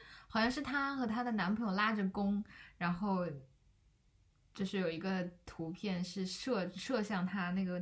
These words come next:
箭的方向是射向她的。然后其次是她有一个，呃，那个行为艺术是让所有人都来伤害她，就可以对她想做，做任何想做的事情，然后考验人性。结果发现，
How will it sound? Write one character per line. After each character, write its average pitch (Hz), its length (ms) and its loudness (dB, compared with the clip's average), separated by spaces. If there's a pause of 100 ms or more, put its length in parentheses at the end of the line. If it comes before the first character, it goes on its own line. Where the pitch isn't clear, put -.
(120)
箭 226 260 0
的 175 80 0
方 208 340 -2
向 190 220 0
是 196 60 -4
射 190 200 -2
向 170 160 0
她 170 200 -4
的。 156 180 -6 (520)
然 196 120 2
后 220 200 2
其 185 280 -6
次 240 260 -2
是 220 260 -4
她 214 200 -4
有 190 140 0
一 165 100 -4
个， 185 340 0 (420)
呃， 185 160 0
那 185 140 4
个 175 300 0
行 196 240 0
为 220 140 2
艺 240 100 0
术 226 160 0
是 226 160 -4
让 233 180 2
所 196 160 -2
有 208 60 0
人 196 160 2
都 196 120 4
来 185 140 2
伤 220 280 0
害 220 200 -2
她， 180 220 -6
就 247 100 -2
可 196 220 0
以 214 140 0
对 226 160 4
她 208 200 2
想 165 240 -2
做， 185 320 -4 (680)
做 277 200 6
任 277 220 6
何 226 100 2
想 175 240 0
做 226 140 0
的 202 80 0
事 196 160 -2
情， 165 220 -4
然 175 120 -2
后 196 220 -2 (380)
考 175 240 0
验 196 120 2
人 175 200 0
性。 190 240 0
结 196 120 0
果 208 160 2
发 190 280 2
现， 190 360 -2